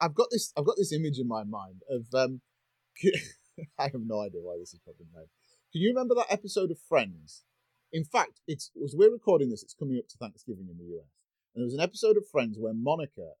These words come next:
made a, a Thanksgiving dinner, and, uh, she made Ross a leftover sandwich with a moist maker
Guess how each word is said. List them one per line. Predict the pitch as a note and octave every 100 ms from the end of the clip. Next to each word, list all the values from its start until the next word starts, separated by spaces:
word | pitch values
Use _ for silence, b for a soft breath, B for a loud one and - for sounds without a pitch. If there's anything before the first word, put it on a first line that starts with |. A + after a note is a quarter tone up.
| -
made | A#2+ A2+ G#2 G2 F2+ _ _
a, | G2 F#2+ F#2+ F#2 F2 _ _ _ -
a | - - -
Thanksgiving | A#2+ - A#2+ G#2 G#2
dinner, | G2 E2+ C#2+ _ _ _ _ -
and, | A#2 A#2 A2+ A2+ A2 - -
uh, | A2+ A2 G#2+
she | - A#2+
made | B2 D3 B2+
Ross | A2 C3+ A2+ -
a | G#2
leftover | A#2 B2+ _ - G2 G2
sandwich | - A2+ G2 E2+ D2+ _ B2
with | A2+ G2+
a |
moist | F#2+ G2+ G#2 G#2 - F2+
maker | E2 E2+ _